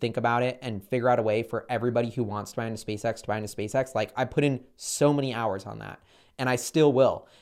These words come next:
And I'm still thinking about it. And I still, like, it, it's, I can't do anything. Like, I don't work for SpaceX. Like, Elon has all the control here, but, like,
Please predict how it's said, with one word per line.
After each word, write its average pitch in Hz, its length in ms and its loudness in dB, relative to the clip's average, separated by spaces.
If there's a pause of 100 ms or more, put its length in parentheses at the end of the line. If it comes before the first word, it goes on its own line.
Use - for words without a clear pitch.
(120)
And 127 120 0
I'm 120 80 0
still 147 320 4
thinking 135 300 -4
about 98 200 -2
it. - 140 -6
And 120 100 -6
I 117 60 -2
still, 143 440 4
like, 113 380 0 (560)
it, 143 260 0
it's, 147 140 -4 (100)
I 190 120 4
can't 202 260 -4
do 127 140 0
anything. 113 340 -4
Like, 120 160 -4
I 156 40 4
don't 170 180 2
work 147 200 2
for 120 120 -6
SpaceX. 107 520 -4
Like, 107 220 -4
Elon 170 220 2
has 151 100 0
all 139 80 6
the 135 80 -2
control 127 380 0
here, 104 240 -2
but, 101 140 -2
like, 107 280 0